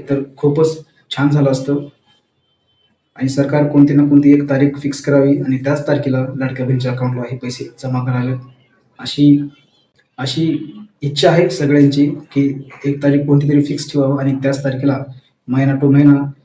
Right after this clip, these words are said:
पंधराशे रुपये हे लाडक्या बहिणीच्या अकाउंटला जमा करावं अशी सरकारला विनंती आहे. ज्या लाडक्या बहिणीची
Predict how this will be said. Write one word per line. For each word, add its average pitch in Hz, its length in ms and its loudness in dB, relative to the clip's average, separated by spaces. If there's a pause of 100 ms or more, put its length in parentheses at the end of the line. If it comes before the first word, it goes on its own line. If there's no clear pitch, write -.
(180)
पंधराशे 135 320 2
रुपये 131 220 -2
हे 143 160 -2 (280)
लाडक्या 135 260 -2
बहिणीच्या 135 280 0
अकाउंटला - 340 -12 (100)
जमा 127 240 0
करावं 120 400 -8 (420)
अशी - 160 -8
सरकारला 131 480 -2
विनंती 147 440 2
आहे. 139 220 2 (960)
ज्या 135 180 -2
लाडक्या 139 280 -2
बहिणीची 143 440 4